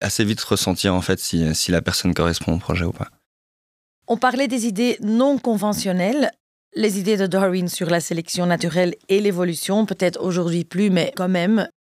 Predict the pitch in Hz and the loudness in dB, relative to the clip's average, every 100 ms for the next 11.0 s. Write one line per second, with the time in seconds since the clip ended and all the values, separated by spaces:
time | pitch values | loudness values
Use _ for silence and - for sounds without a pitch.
0 | _ 196 196 185 - 214 160 170 165 175 | _ 2 2 0 -2 -2 -2 0 2 2
1 | 170 151 175 180 175 170 165 156 - _ | 2 2 2 2 2 0 2 0 -4 _
2 | _ _ - 185 202 220 196 202 208 226 | _ _ -4 0 4 4 4 2 0 0
3 | 220 214 185 180 214 226 202 202 - 214 | 0 0 -2 0 0 2 2 -2 -2 0
4 | 196 185 214 196 160 196 220 226 220 - | 0 2 2 2 0 0 2 4 2 0
5 | 208 185 185 170 - 202 - 165 160 156 | 2 2 0 -2 0 0 0 2 2 0
6 | - 156 147 226 - - - - _ _ | -2 -4 -2 -2 -2 -10 -20 -20 _ _
7 | - 220 175 302 311 269 247 214 - _ | -2 0 2 0 0 2 2 2 -2 _
8 | _ - 208 214 214 - 220 208 - 190 | _ -4 0 0 0 0 0 0 0 0
9 | 185 190 214 202 175 190 185 196 196 - | 2 2 4 2 0 0 2 2 2 0
10 | 160 165 170 165 156 185 175 160 - - | 0 2 2 2 0 0 2 0 -4 -10